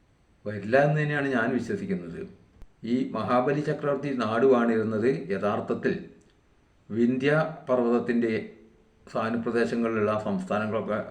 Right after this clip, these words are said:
കൂടിയുള്ളൊരു ഭാ-, പ്രദേശം ഉണ്ടല്ലോ, അതാണ്. പിന്നെ എങ്ങനെയാ ഈ ഓണം മലയാളികളുടെ ഓണമായി മാറിയത്? മഹാബലി ഭരിച്ചിരുന്ന കാലത്ത് അദ്ദേഹത്തിൻ്റെ രാജ്യം എന്ന് പറഞ്ഞത്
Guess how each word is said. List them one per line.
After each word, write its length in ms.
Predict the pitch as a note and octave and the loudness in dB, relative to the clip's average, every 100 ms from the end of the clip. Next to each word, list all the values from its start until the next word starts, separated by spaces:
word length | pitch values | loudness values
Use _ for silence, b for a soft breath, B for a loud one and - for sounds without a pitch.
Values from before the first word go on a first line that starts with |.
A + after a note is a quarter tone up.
| - - | -10 -4
കൂടിയുള്ളൊരു 460 | A2+ A#2 A2 G#2+ | -2 0 0 -2
ഭാ-, 240 | G2+ G#2 - | 0 0 0
പ്രദേശം 360 | G2+ G#2 G2 | -2 -2 -2
ഉണ്ടല്ലോ, 400 | G2+ F2 D#2+ - - - | -2 -4 -8 -14 -18 -10
അതാണ്. 460 | G2 G2+ D#2+ - - - - - _ _ _ _ _ _ A#2 | -2 -2 -4 -10 -20 -20 -20 -20 _ _ _ _ _ _ 0
പിന്നെ 280 | A#2 C3 D3 D#3 - - _ _ _ A#2+ A2+ | 4 4 2 -2 -10 -20 _ _ _ -2 0
എങ്ങനെയാ 380 | A#2 A#2+ C3+ C#3+ C#3+ C#3 | 4 4 4 4 2 4
ഈ 20 | C3+ A2+ | 4 4
ഓണം 240 | A#2+ B2+ C3+ - G#2 | 2 0 -4 -6 -4
മലയാളികളുടെ 760 | G2+ G2+ A#2 A#2+ B2+ C3 C3+ C3+ C3+ A2+ | 0 2 2 4 6 8 8 4 2 -4
ഓണമായി 380 | A2 A#2 A2+ A2 | -2 0 0 0
മാറിയത്? 400 | G#2+ G2 G2 F#2+ F#2+ F#2 - _ _ _ _ F#2+ | 0 2 2 2 0 -6 -18 _ _ _ _ -8
മഹാബലി 420 | G#2 A#2 C3+ D3+ | -2 4 6 6
ഭരിച്ചിരുന്ന 500 | D#3+ D3+ D3 C#3 C#3+ D#3 F#3 - - _ _ - - - C#3 | 2 2 0 0 0 -2 -2 -6 -20 _ _ -20 -16 -10 -2
കാലത്ത് 360 | C3+ C3+ C3 A#2+ F#2 - - - _ - | 2 4 4 2 0 -8 -20 -20 _ -6
അദ്ദേഹത്തിൻ്റെ 500 | G2+ A#2 C3 C3+ D#3 E3 | 0 4 4 4 2 6
രാജ്യം 280 | D3 C#3 D3 | 4 4 0
എന്ന് 100 | C#3+ C#3 | 2 2
പറഞ്ഞത് 300 | C3 C3 | 4 6